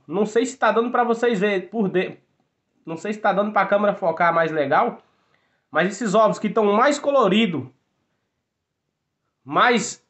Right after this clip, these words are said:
avermelhado por dentro, que não tão claro, transparente, igual, e, ó a diferença desse pra esse.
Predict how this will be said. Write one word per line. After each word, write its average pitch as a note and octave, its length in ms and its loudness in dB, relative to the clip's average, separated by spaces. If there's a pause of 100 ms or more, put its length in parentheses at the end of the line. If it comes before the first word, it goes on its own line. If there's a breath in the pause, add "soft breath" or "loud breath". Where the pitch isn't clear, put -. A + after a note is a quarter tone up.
(160)
avermelhado G3 800 4
por E3 200 -2
dentro, F3+ 420 0 (680)
que F#3 140 -10
não C4+ 240 2
tão A#3+ 340 2
claro, G#3+ 440 4
transparente, G#3 920 2 (960)
igual, F#3 540 2
e, F#3 160 0
ó G#3+ 140 6
a C4 40 4
diferença A3 500 2
desse A3 480 2 (2000)
pra G3+ 200 2
esse. - 380 -2